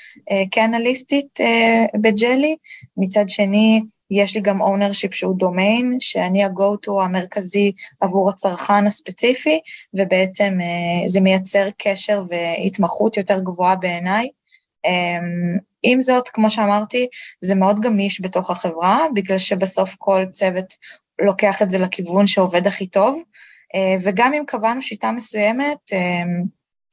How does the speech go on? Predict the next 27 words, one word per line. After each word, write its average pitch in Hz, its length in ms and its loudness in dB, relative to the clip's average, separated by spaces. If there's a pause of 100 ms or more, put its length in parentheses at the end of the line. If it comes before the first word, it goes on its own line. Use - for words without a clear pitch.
(120)
אנחנו 202 340 4
גמישים 233 640 2 (420)
לצרכים, 202 720 -2 (200)
ולפעמים 190 600 2
אנחנו 214 280 0
נשנה, 185 480 2 (180)
ו-, 180 40 -4 (720)
אה, 170 520 2
ובהתאם 170 800 2
למה 190 260 2
שהעובדים 185 720 0
רוצים, 247 480 -2
בהתאם 185 340 -2
למה 185 180 0
שאנחנו 185 460 -2
חושבים 233 320 0
שנכון 226 460 0
יותר 220 360 -2
ויעבוד 202 380 0
טוב 208 200 -4
יותר, 202 300 -4 (640)
אז, 170 280 -2
אה, 175 280 2 (420)
אה, 170 320 4
הגמישות 190 460 2
די 190 140 2
גבוהה. 180 400 -4